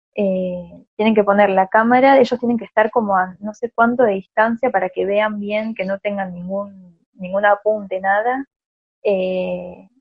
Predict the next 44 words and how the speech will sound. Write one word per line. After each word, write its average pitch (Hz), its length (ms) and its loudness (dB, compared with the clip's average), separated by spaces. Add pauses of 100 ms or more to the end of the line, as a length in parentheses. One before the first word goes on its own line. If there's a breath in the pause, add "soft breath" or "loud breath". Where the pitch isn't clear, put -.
(140)
no 220 140 0
puede 254 160 4
entrar 220 280 4
nadie 226 300 4
a 233 40 2
la 185 300 -2
pieza 202 240 2
en 202 80 2
la 185 60 4
que 180 80 -8
estés 208 200 4
rindiendo, 202 380 -4
porque 190 200 -4
si - 120 -6
entra 196 220 2
alguien 220 260 2
ya 196 80 -10
está, 190 300 -4 (360)
perdiste 185 380 2
el 202 60 0
final. 202 460 -2 (480)
Si 208 80 -8
se 196 120 0
te 190 100 4
corta 208 240 6
el 220 60 2
internet, 196 400 0
lo 233 100 0
mismo, 196 280 -4
jodete. 190 600 0 (640)
Y 185 260 -4
esas 226 220 0
son 202 120 -2
cosas 202 200 2
que 185 60 -2
no 185 80 0
dependen 185 440 0
de 180 100 0
uno. 180 260 -4 (420)
Entonces 190 260 -8
no 196 140 2
tienen 196 240 0
mucha 196 280 -2
consideración. 190 720 -6